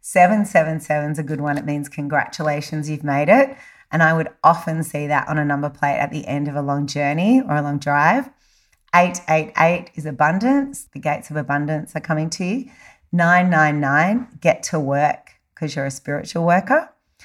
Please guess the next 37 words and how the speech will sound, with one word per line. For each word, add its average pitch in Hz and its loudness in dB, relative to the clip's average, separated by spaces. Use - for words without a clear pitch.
And 156 -2
zero 160 2
zero 143 -4
zero 135 -6
is 135 -10
God. 120 -2
Now, 185 4
this 208 -2
is 269 0
why 170 4
a 165 -2
really 156 -2
important 147 -6
thing 147 -6
to 143 -14
bring 143 -8
up 139 -8
with 151 -8
signs 147 -4
from 147 -6
the 143 -4
universe, 143 -6
because 160 -10
you 233 -6
could 226 -4
take - -2
my 156 2
meanings 143 -4
for 160 -6
those 143 -2
numbers. 143 -6
But - 2
the 196 -2
important 202 0
thing 190 -4
to 160 -8
realize 143 -2